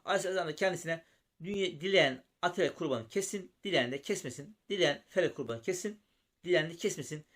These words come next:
Davarın bir kurban hakkı vardır." diye cevap vermiş. Parmakların hepsini kapayıp sadece birini yummayarak ona göstermiştir. Üç bin dokuz yüz yetmiş yedinci hadis.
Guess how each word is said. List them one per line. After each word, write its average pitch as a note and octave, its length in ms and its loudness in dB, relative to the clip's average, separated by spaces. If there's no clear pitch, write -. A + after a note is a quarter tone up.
Davarın C#3 640 4
bir G#3+ 220 -2
kurban C#3 280 0
hakkı D3 480 -4
vardır." F#3 380 4
diye F3+ 240 2
cevap E3+ 320 6
vermiş. B2 340 -2
Parmakların F3+ 580 2
hepsini E3 380 -6
kapayıp F#3+ 420 0
sadece C#3+ 500 0
birini E3+ 340 -2
yummayarak F3 680 2
ona E3+ 160 2
göstermiştir. C3+ 680 -2
Üç G#3 240 -4
bin B2+ 280 -8
dokuz D3+ 360 -2
yüz G2+ 100 -16
yetmiş E3+ 420 -2
yedinci C#3+ 300 0
hadis. - 220 -10